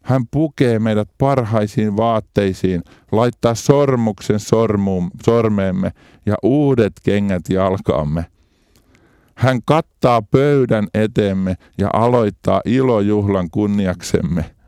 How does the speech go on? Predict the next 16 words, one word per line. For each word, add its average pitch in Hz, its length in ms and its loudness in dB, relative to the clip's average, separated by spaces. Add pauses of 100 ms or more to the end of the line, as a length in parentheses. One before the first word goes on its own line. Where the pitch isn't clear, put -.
(580)
Halleluja. 98 600 0 (1120)
Ja 110 100 0
tämä 160 420 2
kaikki 165 480 0
on 117 80 -2
seurausta 135 720 0
siitä, 147 460 -2 (500)
jos 117 200 -2
teemme 123 420 0
sen 107 200 -2
matkan, 120 680 -2 (560)
joka 113 300 0
on 113 60 0
maailman 123 600 0
lyhin 120 300 0
matka, 107 500 -4